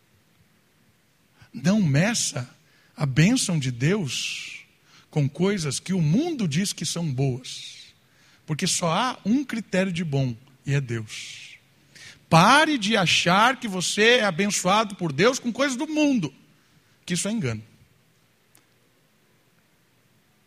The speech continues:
Porque todos os discípulos, todos os apóstolos entenderam que era ser abençoado por Deus,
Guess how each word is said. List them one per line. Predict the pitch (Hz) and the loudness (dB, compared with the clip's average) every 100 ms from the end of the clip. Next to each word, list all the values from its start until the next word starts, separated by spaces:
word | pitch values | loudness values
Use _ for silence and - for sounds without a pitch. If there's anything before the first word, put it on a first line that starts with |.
| _ _ _ _ _ _ _ _ _ _ _ _ _ _ _ _ _ _ - | _ _ _ _ _ _ _ _ _ _ _ _ _ _ _ _ _ _ -4
Porque | 147 - 147 135 117 110 - _ _ _ _ _ _ _ - | -4 -2 0 0 -2 -8 -16 _ _ _ _ _ _ _ 4
todos | 220 240 233 208 | 6 6 0 -2
os | 202 | -4
discípulos, | 190 - 185 180 143 127 - - _ _ _ _ | -4 -4 -2 -4 -4 -6 -6 -12 _ _ _ _
todos | 170 208 208 190 | 2 4 2 -4
os | 185 | -4
apóstolos | 190 165 147 - 139 117 - - - - - - | -4 -2 -2 -4 -8 -12 -12 -16 -20 -20 -20 -4
entenderam | 139 147 135 139 190 | -2 0 0 2 0
que | 175 170 | 0 -2
era | 160 | 0
ser | - 160 | -2 -2
abençoado | 151 151 147 156 147 139 | -2 -2 -2 -2 -4 -2
por | 160 | 0
Deus, | 131 123 - - | 2 0 0 -8